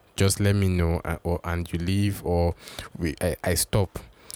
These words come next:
So you could want to have timers. Let's say you want to rant for five minutes to the person, ten minutes. It depends on, um, the emotional intelligence between both of you. So if your partner agrees to this, then it could be, it, it could, <laughs> it could go a long way in solving, um, your trust issues with,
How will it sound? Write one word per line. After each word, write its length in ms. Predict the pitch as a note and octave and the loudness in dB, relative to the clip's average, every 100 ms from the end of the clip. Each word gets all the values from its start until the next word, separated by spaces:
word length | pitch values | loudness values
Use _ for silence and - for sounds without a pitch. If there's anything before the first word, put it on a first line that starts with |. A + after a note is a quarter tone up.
| - | -4
So 220 | - G2+ | 2 4
you 140 | F#2+ | 4
could 180 | F#2+ G2 | 4 0
want 260 | F#2+ G#2 A2 | 0 0 2
to 80 | F#2+ | 2
have 240 | G2 F#2 | 2 0
timers. 680 | - F#2+ F#2+ F#2 F#2 E2+ - - | -2 0 2 2 2 0 -4 -4
Let's 260 | D#2+ G2 | 0 2
say 60 | G2+ | 4
you 40 | |
want 120 | F#2+ F#2+ | 2 2
to 80 | |
rant 200 | F#2 F2+ | 2 2
for 120 | - E2+ | 0 0
five 280 | F#2+ F#2 | 2 0
minutes 240 | F#2 F#2 F2+ | 2 0 -2
to 60 | - | -4
the 60 | |
person, 340 | - F2+ - F2+ | -2 -2 0 0
ten 260 | G2 F#2+ | 0 2
minutes. 380 | F2+ F2+ F2 - | 2 0 -2 -2
It 80 | F#2 | -2
depends 340 | F#2+ A#2 A2+ | 2 2 4
on, 220 | G2 F2+ F2 - - - - | 4 2 0 -10 -12 -8 0
um, 240 | F#2 F2+ | 2 2
the 100 | F#2 | 4
emotional 380 | F#2 G2 - G#2 | 4 4 4 2
intelligence 500 | F#2+ F#2 F2+ F#2+ F2+ | 2 0 0 0 0
between 300 | F2+ - F#2+ | -2 0 2
both 180 | F2 F2 | 2 0
of 160 | D#2+ | 0
you. 180 | E2 D#2+ - - - - | 0 -2 -6 -20 -10 -4
So 180 | G2 | 0
if 160 | F#2+ F#2+ | 2 2
your 80 | G2 | 0
partner 320 | A#2 A2+ C3 | 0 -2 -2
agrees 420 | F2+ F2+ G#2 G2 | -2 -2 0 0
to 120 | - E2 | 0 -2
this, 300 | E2+ E2 - | 0 -2 -2
then 380 | - D#2 D#2+ - | -2 -2 -4 -10
it 180 | - - | -8 -4
could 220 | - F2 | 0 0
be, 280 | F2 A2 A2+ | 2 2 2
it, 200 | F#2+ - | 0 -4
it 180 | F2 F#2+ | -4 -4
could, 160 | A2 - | -6 -8
<laughs> 140 | - | -6
it 420 | F#2+ - C3+ - | -6 -6 -12 -6
could 120 | G#2 | -4
go 120 | G2 B2 | 2 2
a 140 | G#2 | 4
long 320 | G2 G#2 G2+ | 2 2 2
way 160 | G2+ F#2 | 0 0
in 140 | E2+ | 0
solving, 540 | - F#2+ F#2+ F#2+ F#2 - | 2 2 2 2 0 0
um, 240 | E2+ D#2+ | -2 0
your 160 | E2 D#2+ | 0 0
trust 380 | - G2 F2+ - | 2 0 0 -2
issues 360 | F2+ - E2+ | -4 0 -2
with, 380 | D#2 D2+ - - | -2 -8 -10 -10